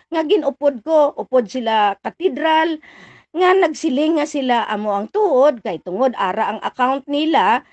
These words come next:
nga magpapatunay. Kamo nga nagsuporta sa iya, Maharlika Partido,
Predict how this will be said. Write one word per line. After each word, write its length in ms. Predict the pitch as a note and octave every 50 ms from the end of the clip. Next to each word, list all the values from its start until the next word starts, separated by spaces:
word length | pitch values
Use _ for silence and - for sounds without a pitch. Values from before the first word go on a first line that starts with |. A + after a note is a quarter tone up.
| _ _ - - _ _ _
nga 120 | F#4 G4+ G4+
magpapatunay. 960 | F4+ E4+ D4+ - C#4 C4+ - B3+ B3 - - G#3+ F#3+ F#3 G#3+ A3+ A3+ G#3+ -
Kamo 240 | - E4 D#4+ F4+ A4 A4+ A#4 G4
nga 100 | G4+ G4
nagsuporta 880 | F#4 D#4+ D4+ - F4 A#3 - B3+ B3+ B3 A3 - - C#4 D#4 F#4 G4 F#4 - _
sa 180 | _ - E4 -
iya, 400 | C4+ C#4+ C#4+ G#3+ G3 G#3 A#3+ C#4
Maharlika 720 | D4+ D4 B3+ G#3+ G#3+ A3 A3+ A3+ C#4+ C4 A#3 - B3 A#3+
Partido, 880 | A#3+ - A3 G#3 G3+ G#3+ _ E4 E4 E4 B3 G3+ G#3 A3 B3 C#4 D#4